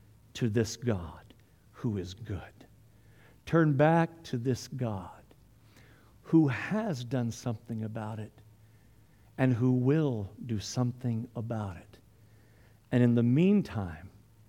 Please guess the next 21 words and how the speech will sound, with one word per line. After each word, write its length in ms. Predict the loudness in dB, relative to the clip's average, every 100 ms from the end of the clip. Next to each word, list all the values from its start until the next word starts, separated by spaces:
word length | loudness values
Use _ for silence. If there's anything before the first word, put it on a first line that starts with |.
| _ _ _ _ _ _
he's 200 | -6 0
waiting 400 | 4 6 6 2
for 200 | 0 -4
people 480 | -2 -2 -2 -2 0
like 340 | 0 -2 -4
you 400 | 0 0 0 -2 -4
and 260 | -4 -2
me 440 | -2 -4 -8 -18 -20 -20 -20 -20 _ _ _ _ _ _ _ -20 -8
to 100 | -8
say 240 | -6 -4
yes 420 | -2 -2 -4 -8 -12
to 120 | -10
him 320 | -10 -12 -14 -20 _ _ -20 _ _ -20 _ -20 -20 -10
and 140 | -6 -4
to 80 | -6
accept 640 | -8 -4 -4 -4 -14 -20 _ _ _ -20 _ _
his 240 | -8 -8 -6
offer. 420 | -10 -12 -20 -20 -20 -20 _ _ _ _ _ _ _ _ _ -20 -20 -20 _ _ _ _
Do 100 | 2
we 280 | 4 6 4
believe 840 | 2 2 2 0 -4 -10 -20 -20